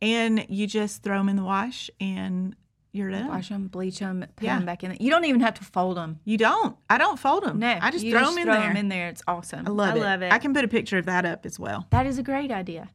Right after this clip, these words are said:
Speaker 1: Yes.
Speaker 2: I don't actually use that because, um, well, because I don't have space
Speaker 1: You
Speaker 2: on
Speaker 1: don't
Speaker 2: my
Speaker 1: have
Speaker 2: counter.
Speaker 1: a lot of counter space.
Speaker 2: Yeah, I don't have a
Speaker 1: You don't
Speaker 2: ton
Speaker 1: have
Speaker 2: of
Speaker 1: as
Speaker 2: counter
Speaker 1: much
Speaker 2: space.
Speaker 1: counter space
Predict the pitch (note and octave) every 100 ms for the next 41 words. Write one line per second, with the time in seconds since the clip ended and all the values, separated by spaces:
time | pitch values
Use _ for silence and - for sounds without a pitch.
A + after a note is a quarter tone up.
0 | - G3+ C4+ B3+ D#4 F#4+ D4+ G#3 - A#3
1 | G#3+ G#3 G#3+ G3 E3+ G3+ F#3 F#3 B3 B3
2 | - _ - _ - A3 A3 A#3+ A3+ G#3
3 | G3+ G3+ F#3+ - G#3+ G3 F#3+ F#3+ F#3+ _
4 | - - - _ _ _ - G3 - _
5 | _ _ _ F#3+ G#3+ A#3 A3+ A3+ A3 A#3
6 | A#3 G3+ - - G3 B3+ C4+ A#3 A#3 -
7 | G#3 A3 E4+ D4 D4+ - G#3 G#3 F#3 A3
8 | G#3+ E3 - G3 F3 F#3+ A#3 C4 C#4+ B3
9 | A3+ A3 G3+ B3 B3 A#3+ - A#3 A#3 F3+
10 | D#3+ - - -